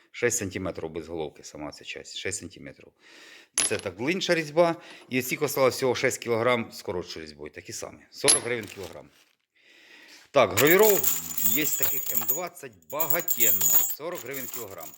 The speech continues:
Хто буде брати більше, ну, десяти кілограм, будемо балакати.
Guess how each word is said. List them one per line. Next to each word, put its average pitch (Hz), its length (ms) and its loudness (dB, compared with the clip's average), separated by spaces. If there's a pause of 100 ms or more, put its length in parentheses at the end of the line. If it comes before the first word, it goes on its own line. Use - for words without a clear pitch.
(260)
Хто 156 120 -2
буде 165 220 0
брати 165 300 0
більше, - 340 -2 (320)
ну, 101 100 -10
десяти - 420 0
кілограм, 92 520 -16 (600)
будемо 117 240 -12
балакати. 87 320 -8